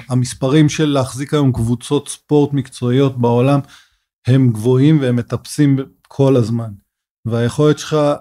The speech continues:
להיות תחרותי, להיות טוב, אנשים אוהבים קבוצות מנצחות כבר, אנשים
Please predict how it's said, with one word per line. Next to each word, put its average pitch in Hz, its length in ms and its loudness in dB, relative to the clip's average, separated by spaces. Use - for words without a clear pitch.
להיות 135 300 0
תחרותי, 127 580 2
להיות 131 320 2
טוב, 143 160 0
אנשים 127 340 -2
אוהבים 127 260 2
קבוצות 127 340 -4
מנצחות 113 520 -2
כבר, 113 200 -8
אנשים 147 360 0